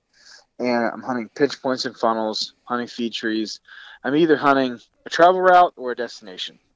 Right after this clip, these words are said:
That's it. And, um, up here, I've, I started out intentionally trying to, um, hunt more like man, uh, zone coverage,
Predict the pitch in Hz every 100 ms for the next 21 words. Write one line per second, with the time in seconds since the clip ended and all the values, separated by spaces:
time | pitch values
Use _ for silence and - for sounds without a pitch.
0 | _ 123 - - _ _ _ _ _ _
1 | - - _ 127 131 120 117 110 120 120
2 | 113 107 101 _ _ _ - 135 - -
3 | 196 156 120 117 - _ _ - 127 123
4 | 113 _ _ _ - - - - - 156
5 | 156 127 131 139 110 _ 123 113 - 165
6 | - 143 123 - 135 131 131 120 120 _
7 | _ - - _ - 135 120 117 - 107
8 | 107 95 95 _ _ _ _ _ _ _
9 | _ - - - 127 - 120 120 110 101
10 | 73 - - _ 113 117 120 - 127 92
11 | 110 117 127 147 156 151 170 175 -